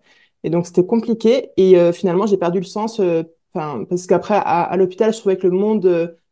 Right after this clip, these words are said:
finalement, c'était pas le, le monde des bisounours, c'était un peu l'inverse, c'était un peu un monde compliqué. Enfin, je suis un peu to-, tombée de haut sur, euh, beaucoup de choses. Finalement, j'ai trouvé que j'apprenais pas, euh,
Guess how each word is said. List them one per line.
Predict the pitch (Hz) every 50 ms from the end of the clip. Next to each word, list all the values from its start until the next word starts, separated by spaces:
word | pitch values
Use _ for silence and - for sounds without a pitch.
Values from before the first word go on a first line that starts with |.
| _
finalement, | _ - 190 190 196 214 220
c'était | 220 - 202 180
pas | 190 220
le, | 226 220 208 202 196 196
le | 190 208
monde | 208 214
des | 196 185
bisounours, | 202 190 196 214 220 254 277 -
c'était | - - 175
un | 175 196
peu | - 285 277
l'inverse, | 269 226 180 190 247 240 -
c'était | - 214
un | 180 170
peu | 175 233 233
un |
monde | 220 208 208 214
compliqué. | - 233 214 - - 214 220 - 226 220 233 240 247
Enfin, | 247 - 202 170 170
je | 180 175
suis | - 190
un |
peu | 185 269
to-, | 269 247 196 190
tombée | - 220 202 214 208
de | 185 220 214
haut | - - 233 240
sur, | 233 - - 202 180
euh, | 175 160
beaucoup | 165 190 214 - -
de | -
choses. | - 247 262 302 220 151 - - _ _ _ _ _ _ -
Finalement, | 196 202 190 185 190 214 240 285
j'ai | 254 226
trouvé | - - - 208 196 233 240 233
que | - 240 233 240
j'apprenais | 240 - 277 - - 202 185 170 160 - _ _
pas, | 247 240 262 269 269 262 - - - -
euh, | 180 185 185 180 180 180 180